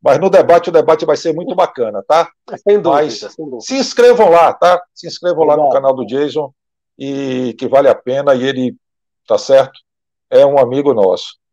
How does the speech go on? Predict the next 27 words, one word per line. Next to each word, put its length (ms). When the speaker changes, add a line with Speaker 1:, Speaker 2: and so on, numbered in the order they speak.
Speaker 1:
Jason, 360
muito 260
obrigado 420
mais 200
uma 180
vez, 480
tá 80
bem? 340
As 180
portas 380
Speaker 2:
Um 60
Speaker 1:
aqui 100
Speaker 2:
abraço 160
Speaker 1:
do 80
Speaker 2:
pra 200
Speaker 1:
canal, 340
Speaker 2:
vocês. 120
Obrigadão. 540
Speaker 1:
o, 200
o, 80
as 160
portas 400
do 100
canal 340
Voo 200
da 100
Coruja, 680